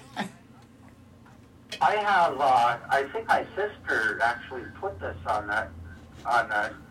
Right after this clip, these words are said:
on the web, and there was no response.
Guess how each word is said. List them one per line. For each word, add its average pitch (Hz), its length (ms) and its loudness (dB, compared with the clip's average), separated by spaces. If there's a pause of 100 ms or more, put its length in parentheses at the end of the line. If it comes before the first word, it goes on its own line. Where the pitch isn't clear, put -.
on - 180 0
the 202 100 -6
web, 196 380 2
and - 120 -4 (1900)
there 147 120 0
was 143 220 2
no 143 140 0
response. - 640 2